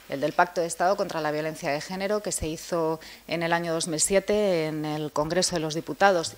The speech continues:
y también en el Senado, eh, que es un pacto que ha trascendido la anterior legislatura. Ahora tenemos que continuar, eh, aplicándolo, implementándolo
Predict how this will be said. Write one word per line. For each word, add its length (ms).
y 100
también 440
en 160
el 120
Senado, 520
eh, 260
que 120
es 120
un 140
pacto 320
que 100
ha 60
trascendido 880
la 140
anterior 380
legislatura. 760
Ahora 380
tenemos 400
que 260
continuar, 800
eh, 640
aplicándolo, 840
implementándolo 880